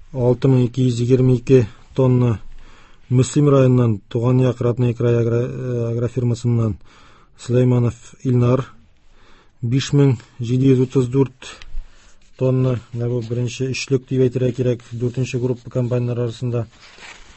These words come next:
Аннары өченче группа комбайннар арасында безнең менә Минзәлә районыннан, Агросила ширкәтеннән Миннех-, э,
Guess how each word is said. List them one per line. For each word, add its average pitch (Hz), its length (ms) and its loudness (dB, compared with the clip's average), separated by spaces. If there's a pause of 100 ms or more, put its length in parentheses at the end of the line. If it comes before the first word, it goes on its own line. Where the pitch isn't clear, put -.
(540)
Аннары 131 540 2 (160)
өченче 135 320 -2
группа 143 260 -2
комбайннар 127 480 2
арасында 117 400 -2
безнең 113 240 -4
менә 113 160 -4 (120)
Минзәлә 127 440 0
районыннан, 120 400 0
Агросила 120 460 -2
ширкәтеннән 117 560 -4
Миннех-, 120 340 -4 (500)
э, 127 260 -16